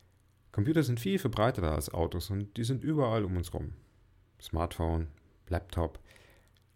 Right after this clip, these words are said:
im T V, im Kühlschrank, ja, überall kommen die kleinen Dinger. Und wenn ich jetzt, ja, einfach das Zeug benutze und hier kommt ein Wort mit zum Tragen und ein Begriff von den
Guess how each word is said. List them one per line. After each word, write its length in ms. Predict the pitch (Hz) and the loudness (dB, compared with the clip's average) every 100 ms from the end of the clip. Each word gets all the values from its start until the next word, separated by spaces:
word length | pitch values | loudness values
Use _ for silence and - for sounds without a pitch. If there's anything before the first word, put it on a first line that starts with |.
| _ _ _ _ _ | _ _ _ _ _
im 280 | 90 85 71 | -2 -2 -2
T 100 | - | -4
V, 440 | 76 95 107 110 113 - _ _ | 0 2 4 2 -4 -12 _ _
im 140 | 98 - | -2 2
Kühlschrank, 580 | 120 139 - 117 117 - - - | 2 2 2 2 2 -2 -16 2
ja, 220 | 123 127 - - | 4 4 0 -4
überall 280 | - 123 87 | 2 4 4
kommen 200 | - 82 | 2 -2
die 60 | 82 | -2
kleinen 320 | - 76 73 | -2 0 0
Dinger. 220 | 73 73 - - - _ _ _ _ - | 0 -2 -6 -20 -20 _ _ _ _ 2
Und 80 | |
wenn 80 | 113 | 4
ich 100 | 143 | 4
jetzt, 380 | 151 - - - - - - - _ _ - - _ _ _ _ _ _ | 0 0 -4 -6 -18 -20 -20 -20 _ _ -20 -20 _ _ _ _ _ _
ja, 220 | 135 156 | 4 4
einfach 300 | - 135 120 | 2 2 0
das 240 | - 95 - | 0 -2 0
Zeug 240 | 92 - | -2 0
benutze 480 | 87 123 - 127 143 - - - - - - - _ 104 | 2 2 6 4 4 -10 -20 -20 -20 -20 -20 -20 _ 0
und 220 | 104 - | 0 2
hier 200 | 127 127 | 2 2
kommt 720 | 123 113 117 - - - - - _ | 4 2 2 -2 -14 -16 -20 -20 _
ein 220 | 107 98 92 | -2 0 2
Wort 340 | 104 113 - | 2 0 -2
mit 160 | 104 - | -2 -2
zum 220 | 107 95 | -6 -6
Tragen 340 | 87 95 98 | -2 0 0
und 80 | 90 | 0
ein 140 | 87 | -2
Begriff 420 | 85 90 104 - - - - - | -4 0 -2 -2 -14 -20 -20 -2
von 120 | 90 | 0
den 160 | 85 | 0